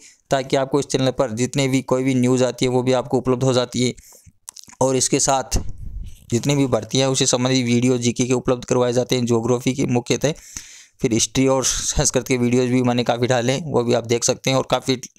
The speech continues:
लाइव टेस्ट भी उपलब्ध करवाए जाते हैं। तो दोस्तों, ये थे डेढ़ सौ क्वेश्चन जो आज पेपर हुआ राजस्थान पुलिस का पहली पारी में छः नवंबर को,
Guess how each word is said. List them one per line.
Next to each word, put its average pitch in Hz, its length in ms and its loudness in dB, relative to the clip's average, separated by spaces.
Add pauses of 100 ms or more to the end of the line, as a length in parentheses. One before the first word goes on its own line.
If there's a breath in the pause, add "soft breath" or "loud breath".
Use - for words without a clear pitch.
(280 loud breath)
लाइव 127 200 2
टेस्ट 135 320 -4
भी 127 180 2
उपलब्ध - 640 -2 (600 loud breath)
करवाए 127 260 2
जाते 113 260 0
हैं। 156 120 -2 (1120 loud breath)
तो 123 120 2
दोस्तों, 135 440 0
ये 127 200 2
थे 135 140 0
डेढ़ 120 200 2
सौ 131 140 2
क्वेश्चन 131 360 0
जो 123 140 4
आज 120 220 0
पेपर 120 280 0
हुआ 127 160 2
राजस्थान 123 360 0
पुलिस 127 360 0
का 135 220 -2 (340)
पहली 123 220 2
पारी 120 240 0
में 143 180 0 (240)
छः - 160 0
नवंबर 120 400 0
को, 151 200 -2